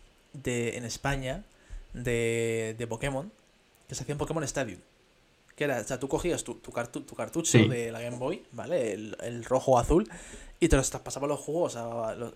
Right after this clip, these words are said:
Speaker 1: o sea, ju-, lo conectabas a la sesenta y cuatro y, y combatías ahí. Era, um, un torneo de Pokémon que lo hicieron en Nintendo sesenta y cuatro. Que de hecho luego creo que al ganador lo llevaron
Speaker 2: Hmm.
Speaker 1: al, al torneo de Europa.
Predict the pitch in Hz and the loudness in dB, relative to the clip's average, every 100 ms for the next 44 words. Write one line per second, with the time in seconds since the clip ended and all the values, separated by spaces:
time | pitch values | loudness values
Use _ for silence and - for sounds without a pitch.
0 | - 139 117 113 - - 135 127 123 120 | -8 -4 -2 -4 -10 -12 -6 -4 -2 -2
1 | 147 151 131 120 117 117 117 117 113 117 | 2 2 0 -4 -4 -6 -6 -6 -8 -6
2 | 123 123 120 151 160 190 214 156 143 147 | -4 -4 0 4 6 4 0 -6 -8 -8
3 | 139 123 113 147 - 165 131 127 143 135 | -4 -4 -2 -2 0 0 0 0 0 -2
4 | 123 - - 143 151 160 160 160 165 139 | -6 -12 -8 -4 0 4 4 4 2 0
5 | 147 143 156 147 123 110 151 113 - - | -2 -2 -2 -2 -2 -2 -2 -4 -12 -20
6 | - - - - - - - - - - | -20 -20 -20 -20 -10 -8 -8 -12 -20 -10
7 | - 117 120 139 156 135 139 131 117 117 | 0 2 4 4 4 2 0 0 -2 -4
8 | 113 135 175 190 139 131 123 127 170 185 | -2 6 6 6 2 2 4 4 2 6
9 | 120 127 123 117 107 104 104 101 98 - | 4 4 0 -2 -4 -4 -4 -6 -8 -8
10 | 127 127 117 123 151 143 113 | -6 -4 -4 -2 -2 -2 -4